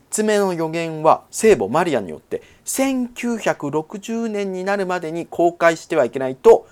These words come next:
言明されるんです。そして、千九百六十年に第三の予言の衝撃的な内容を知った当時のローマ教皇はその場で即答。ビターンって。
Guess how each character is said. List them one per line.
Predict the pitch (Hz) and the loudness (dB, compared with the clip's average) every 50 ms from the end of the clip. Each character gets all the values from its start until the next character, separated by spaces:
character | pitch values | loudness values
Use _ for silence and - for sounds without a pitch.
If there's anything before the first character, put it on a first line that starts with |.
| _ _ _ _ _ 117 | _ _ _ _ _ 0
言 | 123 139 147 196 220 214 214 | 2 2 2 2 0 -2 0
明 | 208 208 202 196 180 | 2 4 4 4 2
さ | - - 139 | 2 2 2
れ | 147 143 | 2 2
る | 131 113 | 0 -2
ん | - | -4
で | - | -8
す。 | - - - _ _ _ _ _ _ _ _ _ _ _ _ _ _ _ _ | -10 -12 -12 _ _ _ _ _ _ _ _ _ _ _ _ _ _ _ _
そ | - - - 185 | -12 -2 0 0
し | 180 - - | 0 0 -4
て、 | - - 196 175 | 2 4 4 4
千 | - - 240 240 220 | 2 -2 -2 -4 -4
九 | - - | -2 -2
百 | 190 156 135 120 | -2 0 0 -2
六 | 117 - 151 | -2 -2 -4
十 | 143 165 175 160 139 | -2 0 0 0 0
年 | 113 98 101 | -2 -4 -6
に | 101 90 - | -8 -8 2
第 | - 165 226 220 196 | 4 4 4 4 2
三 | - - 151 131 107 | 0 0 0 0 0
の | 92 92 | -4 -6
予 | 85 98 | -6 -6
言 | 107 110 104 | -6 -8 -8
の | 80 - | -8 -10
衝 | - - 165 180 190 202 196 | -2 4 8 10 12 12 12
撃 | 190 185 170 - - | 10 6 2 0 -4
的 | - 160 - 151 | -8 -8 -6 -6
な | 147 139 | -6 -4
内 | 131 123 123 123 | -2 -2 -2 0
容 | 123 127 117 | 0 0 -2
を | 110 | -2
知 | - - - | -6 -12 -18
っ | _ _ | _ _
た | 131 127 - - - - _ _ _ | 2 2 2 -2 -14 -20 _ _ _
当 | - 269 302 311 302 277 254 | 0 2 2 4 4 2 2
時 | 196 202 180 | 0 0 0
の | 196 180 | 2 2
ロ | 156 156 151 160 160 | 4 4 4 4 4
ー | |
マ | 151 156 147 | 4 2 2
教 | - 160 151 139 135 135 123 - _ | 2 -2 -2 -2 -2 -4 -6 -8 _
皇 | - 151 135 127 120 110 | -4 0 0 0 2 2
は | 120 123 | 2 2
そ | 120 - - - 113 | 0 0 -8 -8 -4
の | 113 127 151 | -4 -4 2
場 | 160 165 156 135 | 6 6 6 6
で | 135 123 | 4 0
即 | 120 - - - - 117 - - - _ _ | -2 -2 -6 -4 -4 -4 -4 -6 -18 _ _
答。 | - 117 113 110 110 110 - | 0 2 2 4 2 2 0
ビ | 143 135 | 0 4
タ | - 143 - | 4 4 4
ー | 139 143 143 143 139 | 2 -2 -2 -6 -8
ン | 139 | -10
っ | |
て。 | - _ - - | -12 _ -20 -20